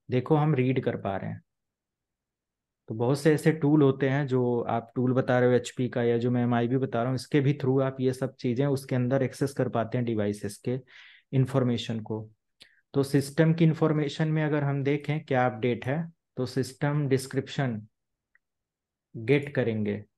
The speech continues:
गो करेंगे, Cisco का ऑपरेटिंग सिस्टम है। कितनी देर से अप है?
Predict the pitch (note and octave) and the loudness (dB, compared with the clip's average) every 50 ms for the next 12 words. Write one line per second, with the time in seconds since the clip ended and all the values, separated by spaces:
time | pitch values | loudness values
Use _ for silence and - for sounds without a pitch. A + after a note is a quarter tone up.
0 | _ _ _ _ _ _ - G#2+ A2 B2+ C3+ C3 C3 A#2+ G#2 G2+ G2+ G#2 G2+ G#2+ | _ _ _ _ _ _ -8 -2 0 0 0 0 0 -2 -4 -4 -4 -6 -6 -8
1 | G#2+ A2 - _ _ _ _ _ _ _ _ _ _ _ - - B2+ B2 B2+ - | -10 -12 -14 _ _ _ _ _ _ _ _ _ _ _ -6 -4 -4 -4 0 0
2 | D3 C#3+ C3+ C3+ B2 A2 A2 A#2+ A2 G#2 A#2 A2+ A2+ - G#2+ G#2 - - A2 G#2 | 0 2 2 2 0 0 -2 -4 -4 -4 -4 -6 -6 -6 -8 -10 -8 -6 -4 -4
3 | G#2 G2+ G#2 G#2 - - _ _ _ _ _ _ _ _ _ _ _ _ _ _ | -2 -2 -4 -6 -8 -14 _ _ _ _ _ _ _ _ _ _ _ _ _ _
4 | _ _ - C3+ C3+ - D3 D#3 D3+ C#3 D3 D3 D3 - D3+ D3 C#3+ C#3+ C#3+ - | _ _ 0 0 2 2 2 4 4 4 2 2 2 2 2 2 2 2 0 -2
5 | D3+ D#3+ F3 F#3+ - | -2 -2 -4 -4 -8